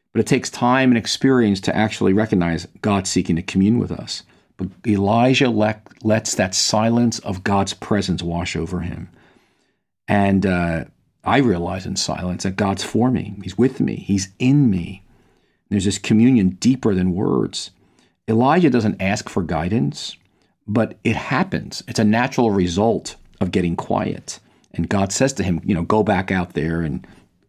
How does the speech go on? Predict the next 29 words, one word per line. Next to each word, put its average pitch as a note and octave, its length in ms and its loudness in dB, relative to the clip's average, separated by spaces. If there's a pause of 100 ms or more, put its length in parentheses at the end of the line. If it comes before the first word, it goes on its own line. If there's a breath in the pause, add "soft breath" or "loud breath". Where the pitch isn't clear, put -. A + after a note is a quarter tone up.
(120)
take A2 180 0
a F2+ 40 4
risk," G2+ 400 0
you E2 80 0
know, F2 220 0
and E2 100 -4
tells G2+ 160 0
him F2 120 2
what E2+ 100 0
to D2 80 -8
do E2+ 240 0
by F2+ 100 -2
anointing E2+ 380 -2
another E2 220 -4
king, D#2 320 -4
et D2+ 120 -8
cetera. - 380 -6
But G2 100 -2
he's G#2+ 120 2
a A2 40 2
different D3 420 0
person B2+ 360 -2
when F2+ 100 0
he G2 60 2
emerges G2 540 0
out E2+ 140 -4
of F2 60 -10
that D#2 140 -6
silence, - 640 -10